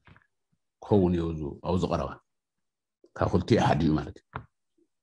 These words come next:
እቲ ሓደ ተስዓ ካብ ሚእቲ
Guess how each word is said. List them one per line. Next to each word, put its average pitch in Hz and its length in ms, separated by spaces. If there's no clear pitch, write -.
እቲ - 0
ሓደ - 220
ተስዓ 117 320
ካብ 92 200
ሚእቲ 80 200